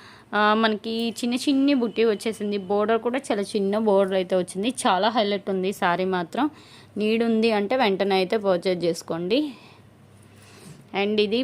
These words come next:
బ్లౌజ్ అండి, ఇది పళ్ళు పాట అండి.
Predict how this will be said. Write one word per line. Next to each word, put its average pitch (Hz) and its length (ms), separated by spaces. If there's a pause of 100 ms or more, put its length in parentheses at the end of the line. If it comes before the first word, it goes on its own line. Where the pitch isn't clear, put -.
బ్లౌజ్ 196 400
అండి, 185 260 (1120)
ఇది 277 140 (120)
పళ్ళు 214 280
పాట 190 200 (100)
అండి. 170 180